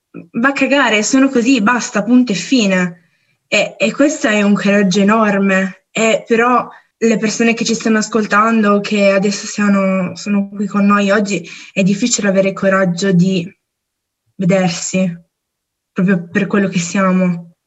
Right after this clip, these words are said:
perché semplicemente non si ha il coraggio, si ha paura di scoprire quello che noi siamo,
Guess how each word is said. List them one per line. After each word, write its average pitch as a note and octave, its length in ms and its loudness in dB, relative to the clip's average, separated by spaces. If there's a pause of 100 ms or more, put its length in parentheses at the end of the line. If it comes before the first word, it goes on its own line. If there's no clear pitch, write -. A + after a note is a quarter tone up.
(280)
perché G#3 220 -4
semplicemente G#3 1040 0 (260)
non G#3 180 4
si G#3 140 0
ha - 20 2
il G3 80 0
coraggio, G3 840 2
si F#3 200 -6
ha F#3+ 100 0
paura G3 400 0
di - 720 -8
scoprire F#3+ 500 -2
quello F#3+ 260 -2
che F#3+ 140 -6
noi F#3 160 2
siamo, F3 640 -2